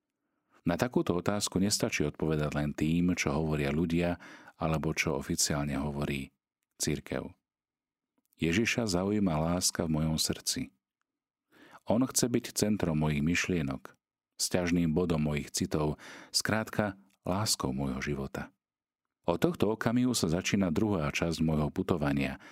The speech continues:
a to je tá náročnejšia. Z teórie prejsť do praxe. S Ježišom nestačí si len tak nezáväzne porozprávať. Pochopil som, že povedať Pánovi, kto je,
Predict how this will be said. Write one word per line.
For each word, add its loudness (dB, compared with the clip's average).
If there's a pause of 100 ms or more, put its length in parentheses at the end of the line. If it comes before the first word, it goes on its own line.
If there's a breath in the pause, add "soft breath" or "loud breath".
(220 loud breath)
a -6
to 2
je -2
tá 0
náročnejšia. -2 (560)
Z 2
teórie 2
prejsť 0
do 0
praxe. -2 (1000)
S -2
Ježišom 0 (320 loud breath)
nestačí 2
si 0
len 0
tak -2
nezáväzne -2 (360 soft breath)
porozprávať. -4 (1200 soft breath)
Pochopil 2
som, 2
že 2
povedať 0
Pánovi, 0
kto -2
je, 0